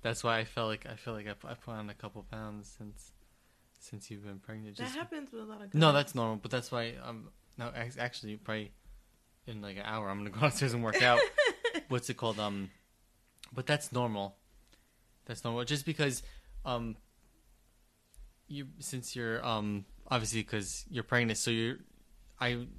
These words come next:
Speaker 1: want you to keep your stress low,
Speaker 2: Mm.
Speaker 1: and also you do too. So you're a little bit, I'm not gonna say lazier, but it's just like, you know, you,
Speaker 2: <laughs>
Speaker 1: no, no, it's just you're, you know, you're more relaxed. You're not really out, like,
Speaker 2: Mm.
Speaker 1: doing things like that.
Speaker 2: Mm.
Speaker 1: So what's it called? Um,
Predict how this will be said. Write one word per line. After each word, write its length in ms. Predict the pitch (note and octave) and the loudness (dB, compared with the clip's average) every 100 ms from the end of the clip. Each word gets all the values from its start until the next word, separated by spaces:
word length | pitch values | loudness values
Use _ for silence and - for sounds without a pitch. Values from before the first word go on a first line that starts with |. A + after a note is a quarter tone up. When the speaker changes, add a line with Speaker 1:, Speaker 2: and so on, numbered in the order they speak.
| - | -8
Speaker 1:
want 380 | B2 B2+ A#2 - | -2 -2 -2 -2
you 80 | A#2 | -2
to 80 | A2 | -2
keep 260 | - G#2+ | -4 -6
your 120 | A2 | -4
stress 360 | - A#2 G#2 - | -4 -4 -4 -4
low, 440 | G#2+ G#2+ G2+ G2+ G3+ | 2 4 4 0 -4
Speaker 2:
Mm. 320 | C#3+ G3 G3 | -6 -6 -2
Speaker 1:
and 140 | C3+ E3 | 2 4
also 220 | D3+ C#3+ | 4 4
you 160 | C#3+ | 2
do 100 | B2+ | 2
too. 220 | A#2+ D3 B2 | 0 0 -2
So 160 | - | 2
you're 160 | B2 B2 | 2 4
a 60 | |
little 180 | C3 C3 | 4 2
bit, 220 | A#2+ A#2+ | 4 2
I'm 500 | D3+ - _ - - - | 0 -12 _ -20 -14 -4
not 100 | C#3+ | -2
gonna 120 | A#2+ | 0
say 180 | - G2 | -2 -4
lazier, 580 | F#2 A2 G#2+ F#2+ F#2 F2+ | 0 2 2 0 -2 0
but 180 | A2+ A#2 | 2 2
it's 140 | A2 | 2
just 140 | B2+ C3+ | 2 2
like, 160 | B2 | 2
you 60 | B2 | 4
know, 80 | C3 | 2
you, 140 | C3 - - | 2 -2 -16
Speaker 2:
<laughs> 160 | - | -2
Speaker 1:
no, 140 | E3 E3 | 6 8
no, 120 | C#3+ | 10
it's 160 | D3 D3 | 8 6
just 260 | D#3 - | 6 6
you're, 140 | D#3 D3 | 4 4
you 220 | D#3 D#3+ | 4 6
know, 60 | D#3 | 6
you're 140 | D3 | 8
more 160 | D3+ C#3+ | 6 6
relaxed. 640 | C3 B2+ C3 C3+ C3 - | 4 8 10 10 6 0
You're 80 | C3+ | 2
not 200 | C3 C3 | 4 4
really 260 | B2+ B2+ C3+ | 4 2 2
out, 180 | B2+ C3+ | 2 2
like, 220 | A#2+ G2 - - G3 | 0 0 -10 -12 -8
Speaker 2:
Mm. 340 | G3 F#3+ G2+ | -6 -6 0
Speaker 1:
doing 260 | B2+ C3 B2 | 2 4 2
things 240 | C3+ B2 | 0 0
like 180 | C3 B2+ | 0 2
that. 280 | C3+ C3 G3+ | 4 4 2
Speaker 2:
Mm. 320 | G3 F#3 F#3+ - - - _ - _ | -6 -8 -12 -16 -20 -20 _ -20 _
Speaker 1:
So 420 | - C3 A#2 A2+ | 0 4 6 6
what's 300 | A2+ A#2 A2 | 2 -2 -4
it 40 | - | -2
called? 240 | A#2 G#2+ | -2 0
Um, 340 | G#2+ G2+ G2 | 0 0 -4